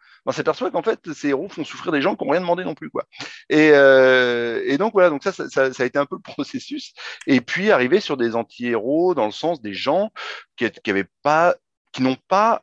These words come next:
le, le bien, euh, commun comme objectif, mais plutôt, euh, leur bien personnel, leur égoïsme, en fait. Et je pense que c'est ça qui caractérise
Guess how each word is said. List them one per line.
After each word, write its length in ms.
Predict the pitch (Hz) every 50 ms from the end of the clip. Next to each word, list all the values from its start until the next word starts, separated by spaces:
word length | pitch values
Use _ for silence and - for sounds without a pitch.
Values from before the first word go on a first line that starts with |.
| _ _
le, 380 | - 110 113 110 107 107 107 -
le 160 | 113 104 107
bien, 540 | 104 101 95 107 113 147 165 180 196 214 - _ _ _ _ _ _ _ _ _ -
euh, 640 | 110 110 110 107 104 104 101 101 101 101 98 101 -
commun 440 | - 147 143 143 165 185 202 202 - - _ _
comme 160 | - 123 113
objectif, 560 | 120 120 117 139 135 _ - 180 202 190 - -
mais 120 | 123 123
plutôt, 500 | - - 120 - - 143 156 190 220 220 _ _ _ _ - - _ _ _ _ -
euh, 80 | - 104
leur 180 | 104 104 95 82
bien 160 | 110 131 143
personnel, 380 | - 135 - - 120 139 165
leur 160 | 156 127 110 110
égoïsme, 360 | 117 123 120 117 - - 98
en 60 | 87
fait. 180 | - 95 92 - _ _ _ _
Et 100 | - 104
je 100 | - -
pense 180 | 151 165 - -
que 40 |
c'est 100 | - 156
ça 20 | 156
qui 160 | - _ -
caractérise 560 | - 127 113 117 - - 123 135 135 117 98